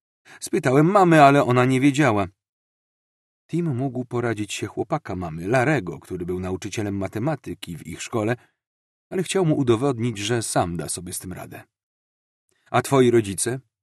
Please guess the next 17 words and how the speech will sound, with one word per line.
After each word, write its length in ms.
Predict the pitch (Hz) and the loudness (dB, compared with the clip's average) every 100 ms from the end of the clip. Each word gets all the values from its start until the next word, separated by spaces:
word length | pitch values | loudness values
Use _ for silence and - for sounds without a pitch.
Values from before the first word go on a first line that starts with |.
| _ _ | _ _
Może 240 | 117 123 | -2 0
twoja 260 | 120 127 123 | 0 0 2
mama 220 | 117 107 | 2 2
albo 220 | 117 117 | 2 2
tata 340 | 147 220 - 110 | 2 2 2 2
wiedzą, 340 | 110 95 101 | 2 2 -4
co 140 | 90 110 | -4 -4
zrobić?” 500 | 101 87 69 - - _ _ - | -2 -4 -6 -14 -14 _ _ -2
„Nie”. 360 | 147 127 82 - _ _ _ _ _ _ _ _ _ | 2 2 0 -10 _ _ _ _ _ _ _ _ _
Odpowiedź 460 | - - 117 101 - | -12 -6 -4 -4 -4
Leo 240 | 107 98 | -4 -4
była 280 | 95 90 87 | -4 -4 -6
bardzo 320 | 87 92 85 | -6 -8 -8
krótka. 460 | - - - - - _ _ _ _ - | -14 -20 -18 -18 -18 _ _ _ _ -12
„A 80 | 101 | -4
pytałeś 460 | 131 127 135 175 | -2 4 6 4
ich?” 240 | 277 269 | 2 -4